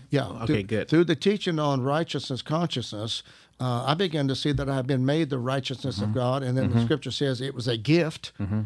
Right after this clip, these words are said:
Speaker 1: wasn't anything I did. Remember,
Speaker 2: Mm-hmm. Right.
Speaker 1: do, do or done. You gotta get your mind straight and
Speaker 2: Do
Speaker 1: renewed
Speaker 2: or
Speaker 1: on one of
Speaker 2: done.
Speaker 1: those. I'm either gonna do this or it's already been done.
Speaker 2: Right.
Speaker 1: And everything you feel like you've gotta do has already been done. So you
Speaker 2: Mm-hmm.
Speaker 1: just shift it back to Christ. It's finished. It's done.
Speaker 2: Mm-hmm.
Speaker 1: So righteousness is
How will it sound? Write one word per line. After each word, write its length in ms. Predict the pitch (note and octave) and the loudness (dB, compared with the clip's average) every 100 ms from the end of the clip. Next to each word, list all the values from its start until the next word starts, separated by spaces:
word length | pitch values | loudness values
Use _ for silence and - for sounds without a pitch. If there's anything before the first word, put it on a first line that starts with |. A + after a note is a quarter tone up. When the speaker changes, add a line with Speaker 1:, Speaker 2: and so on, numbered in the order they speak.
| G#2+ | 0
Speaker 1:
wasn't 140 | C3 | 0
anything 200 | C3+ C3+ | 2 0
I 120 | G#2+ G#2 | -2 0
did. 360 | D3+ A2 B2 B2 | 0 2 -2 -2
Remember, 420 | B2+ C#3 A2 A2+ - | 0 2 2 0 -4
Speaker 2:
Mm-hmm. 80 | A#2 | -2
Right. 80 | G#2+ | 2
Speaker 1:
do, 240 | D#3+ F3+ A#2 | 4 2 2
do 200 | D3+ F#3 | 0 2
or 80 | G3 | 2
done. 400 | E3 A#2 A#2+ B2 _ _ - | 0 0 -2 -6 _ _ -6
You 100 | B2 | -2
gotta 220 | C#3+ C3+ | 0 0
get 160 | C#3+ - | 0 0
your 80 | C3+ | 0
mind 260 | D3 D#3+ | 0 -2
straight 260 | - D#3 C#3+ | -2 -2 -2
and 100 | C3+ | -2
Speaker 2:
Do 60 | |
Speaker 1:
renewed 300 | C#3 G#2+ G#2+ | 0 4 4
Speaker 2:
or 40 | G#2+ | 4
Speaker 1:
on 60 | |
one 100 | E3 | 2
of 60 | E3 | 2
Speaker 2:
done. 100 | C3+ | 0
Speaker 1:
those. 140 | B2 - - - | -4 -10 -12 0
I'm 180 | B2+ | 2
either 160 | D#3 D#3+ | 4 4
gonna 240 | E3 D#3 C#3+ | 2 2 4
do 160 | F3+ | 4
this 260 | F3+ F#3+ - | 4 0 -2
or 60 | A2 | -4
it's 100 | C3+ | -2
already 300 | C#3 C3+ B2+ | 0 0 0
been 220 | C#3+ C3 | 0 2
done. 260 | C3 G2+ F2+ | 0 -2 -4
Speaker 2:
Right. 280 | G#2+ G#2+ F#2 - | 0 0 0 0
Speaker 1:
And 140 | C3+ | 2
everything 460 | E3+ A3+ A3+ G3 F3 | 2 0 0 2 4
you 120 | E3+ | 2
feel 200 | E3+ F3+ | 2 -2
like 200 | F3 D#3 | -2 2
you've 140 | D#3+ D#3+ | 2 2
gotta 220 | D#3+ C3 | 0 0
do 240 | B2 F3+ | 0 0
has 140 | C3 C#3 | 0 0
already 340 | C#3+ C3+ B2 | 0 0 -2
been 240 | B2 B2 A#2 | -2 -2 0
done. 380 | D3+ A2 E2+ - - - - | 0 0 -6 -14 -20 -20 -8
So 200 | - C3+ | 0 2
you 120 | C3+ | 2
Speaker 2:
Mm-hmm. 60 | C#3 | 2
Speaker 1:
just 160 | C#3+ | 2
shift 280 | - F3 - | 4 2 2
it 80 | C#3+ | -2
back 180 | C#3 C3+ | -2 -2
to 80 | C3+ | -6
Christ. 380 | C#3 C#3 C3+ C3 | -4 -2 -2 -4
It's 160 | A#2 | -6
finished. 480 | - C3 F#2+ - - | -2 -2 -2 -6 -8
It's 140 | B2 - | -10 -6
done. 320 | B2+ G#2+ F2+ - | -4 -4 -6 -8
Speaker 2:
Mm-hmm. 180 | G#2 G2+ | -6 -4
Speaker 1:
So 240 | A#2+ C#3 | 2 2
righteousness 720 | B2+ B2+ F3 A#3 D#3+ C3+ C3 C3 | 2 2 2 2 -2 -2 -2 -2
is 140 | B2 | -4